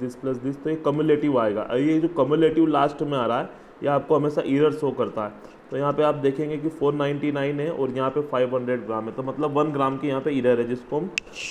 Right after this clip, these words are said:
अ, neglect कर देते हैं। Generally पाँच दस परसेंट जो soil होती है, वो आपकी dust form में होती है, जो उड़ जाती है, ठीक है। अब इसके बाद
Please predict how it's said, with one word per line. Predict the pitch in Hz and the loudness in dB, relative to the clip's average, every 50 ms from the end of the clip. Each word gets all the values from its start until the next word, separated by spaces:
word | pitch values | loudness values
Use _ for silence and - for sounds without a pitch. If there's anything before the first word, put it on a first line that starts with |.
| - | -2
अ, | 123 131 131 | 0 2 2
neglect | 139 147 143 170 175 175 175 | 2 2 4 4 4 4 6
कर | - 131 123 | 4 4 4
देते | 123 127 123 139 | 4 0 0 0
हैं। | 139 | 0
Generally | 139 147 147 151 170 175 180 180 180 | 0 0 2 2 2 4 2 2 0
पाँच | 165 160 156 151 | 0 -2 0 2
दस | 165 160 165 - | 0 0 2 0
परसेंट | 156 139 - 160 156 160 | -2 0 0 -4 -4 -2
जो | 156 160 | -4 -2
soil | 156 - 143 143 147 151 | 0 2 2 2 4 2
होती | 143 131 - 151 | 0 -2 -2 -4
है, | 151 | 0
वो | 151 | 2
आपकी | 147 143 139 - 175 | 2 2 2 0 -6
dust | 160 143 151 156 156 | 0 0 0 0 0
form | - - - 143 139 | -2 -6 -4 -4 -4
में | 143 147 143 | -2 -4 -4
होती | 127 - - 147 | -4 -4 -4 -4
है, | 151 | 0
जो | 180 170 | 2 2
उड़ | 151 143 139 | 2 4 4
जाती | 131 127 110 - - 107 | 4 4 2 2 -2 -8
है, | 104 104 - - - - - - - - - | -8 -10 -12 -18 -20 -20 -20 -18 -12 -10 -6
ठीक | - 208 202 | -4 0 2
है। | 151 117 - - - - - - - - - - - - - - - | 2 2 0 -4 -14 -16 -16 -18 -18 -18 -20 -20 -20 -20 -16 -6 0
अब | - 165 165 160 - | 0 0 0 0 -4
इसके | - 147 - - 175 170 | -4 -4 -2 0 0 2
बाद | 160 165 165 170 170 | 4 4 2 2 0